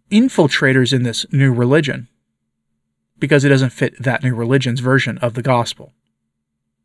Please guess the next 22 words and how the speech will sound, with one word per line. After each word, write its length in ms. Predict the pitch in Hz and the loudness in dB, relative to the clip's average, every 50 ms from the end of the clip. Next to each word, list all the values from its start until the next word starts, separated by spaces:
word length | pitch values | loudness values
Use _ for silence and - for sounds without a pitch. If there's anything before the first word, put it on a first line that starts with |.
| _ _ _ _ _ _ _ _ _ _ _ _ _ | _ _ _ _ _ _ _ _ _ _ _ _ _
And 800 | - - _ _ _ _ _ _ _ _ _ _ _ - 220 185 | -20 -20 _ _ _ _ _ _ _ _ _ _ _ -10 -4 -4
you 60 | 175 | -2
should 160 | 180 - 226 | 0 0 0
remember 400 | 262 277 254 247 240 220 202 196 | 2 2 4 4 4 6 6 4
what 440 | 180 160 139 127 135 156 165 160 - _ _ _ | 4 2 0 -2 0 2 2 0 0 _ _ _
our 360 | - - 147 135 135 131 127 135 | -2 2 2 4 4 2 2 0
Lord 520 | 156 143 131 139 143 139 131 131 123 - _ _ - _ _ _ _ - - - _ _ | 0 0 2 4 4 6 4 4 0 -4 _ _ -20 _ _ _ _ -20 -20 -20 _ _
and 180 | - 165 131 123 | -6 -4 -2 -2
in 120 | 127 123 | -2 -4
sacred 340 | 113 - - 160 135 - 139 | -4 -2 0 0 0 0 -2
scripture, 480 | 131 - - - 135 - - - 131 120 | -2 -2 -2 -2 -2 -2 -2 -4 -4 -4
what 320 | 117 117 123 135 135 - _ _ _ _ _ _ _ _ _ _ _ _ _ _ - | -4 -4 -2 -2 -2 -2 _ _ _ _ _ _ _ _ _ _ _ _ _ _ -6
the 80 | 143 | -4
warning 380 | 135 123 139 143 139 139 131 123 | -2 0 2 4 4 4 4 4
was 280 | 123 127 127 120 - | 2 0 -2 -2 -4
about 240 | - 117 135 117 - | -4 -4 -4 -4 -4
those 220 | - 127 117 113 - | -4 -4 -4 -4 -6
who 60 | 127 | -10
promote 420 | - - 127 120 113 113 - - | -8 -6 -6 -4 -4 -4 -6 -6
a 60 | 131 | -6
new 160 | 123 123 123 110 | -6 -6 -6 -2
gospel. 440 | - 131 123 120 - - - - | -2 0 0 0 -4 -8 -16 -18